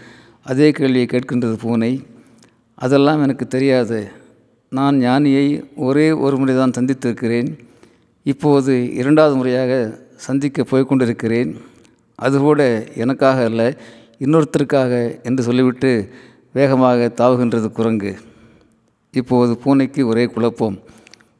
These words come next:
கொஞ்சம் யோசிக்கிறது. இறுதியாக ஞானியிடமே வருகிறது. "குருவே, எங்களில் யாரை உங்களுக்கு அதிகமாக பிடிக்கிறது? எங்களில் யாரை உங்களுக்கு அதிகமாக பிடிக்கின்றது?" என்று ஏக்கத்தோடு கேட்கின்றது பூனை.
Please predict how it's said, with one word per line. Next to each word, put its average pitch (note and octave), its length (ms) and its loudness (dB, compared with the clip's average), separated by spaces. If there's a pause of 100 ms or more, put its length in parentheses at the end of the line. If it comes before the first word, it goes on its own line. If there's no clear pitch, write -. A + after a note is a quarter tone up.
(100)
கொஞ்சம் C3 300 2
யோசிக்கிறது. B2 580 0 (720)
இறுதியாக C#3 500 2 (560)
ஞானியிடமே C3+ 600 2
வருகிறது. A2+ 480 -2 (880)
"குருவே, C3+ 360 2 (680)
எங்களில் D3 500 2 (360)
யாரை D3 360 4
உங்களுக்கு B2+ 460 -2
அதிகமாக A#2+ 480 0
பிடிக்கிறது? G#2+ 580 -6 (960)
எங்களில் C#3 500 2 (260)
யாரை C#3+ 400 2
உங்களுக்கு B2 400 -2
அதிகமாக C3 400 2
பிடிக்கின்றது?" A2+ 640 -2 (260)
என்று B2+ 320 0 (300)
ஏக்கத்தோடு C3 580 0
கேட்கின்றது A#2 480 -2
பூனை. A2 300 -2